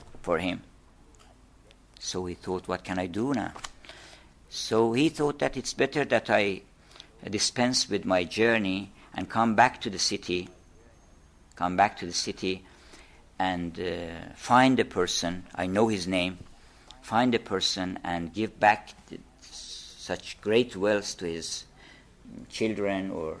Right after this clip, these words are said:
to his wife. So he went back to the city, and after a long time he could finally find, uh, the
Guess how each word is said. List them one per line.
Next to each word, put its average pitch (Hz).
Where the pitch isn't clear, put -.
to -
his -
wife. 95
So 156
he 147
went 139
back 123
to 117
the 107
city, 101
and 95
after 104
a 95
long 107
time 117
he 95
could -
finally 98
find, 98
uh, 82
the 90